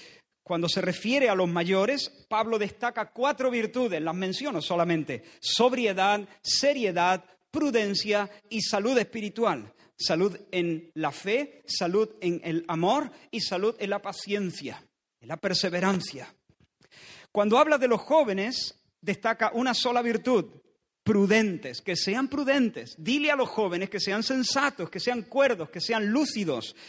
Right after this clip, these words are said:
que tengan mente equilibrada, una mente sana,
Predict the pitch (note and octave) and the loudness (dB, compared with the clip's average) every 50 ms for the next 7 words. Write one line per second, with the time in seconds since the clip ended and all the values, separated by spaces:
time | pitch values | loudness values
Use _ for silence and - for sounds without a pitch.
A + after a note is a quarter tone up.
0 | - - - - - D#3 - B3 C4 C4+ B3 A#3 A3 G#3+ A3+ A#3+ A#3+ A#3+ - A#3 | -20 -20 -12 -8 -8 -4 -2 0 2 4 4 4 4 4 4 2 2 2 2 0
1 | - - G3 - - G#3 F#3+ F#3+ E3 F3+ F3 G3+ G#3 G3 F3 E3+ G3 G#3 G#3 G#3 | 0 0 -4 -6 -6 -6 -4 -4 -2 0 0 0 0 0 -2 -2 -4 -4 -6 -6
2 | A3 A3 - G#3+ F3+ D#3 - - - F#3+ G3 A3 A3 F#3 C3 A#2+ | -6 -6 -6 -6 -6 -4 -6 -6 -6 -8 -8 -8 -8 -8 -8 -10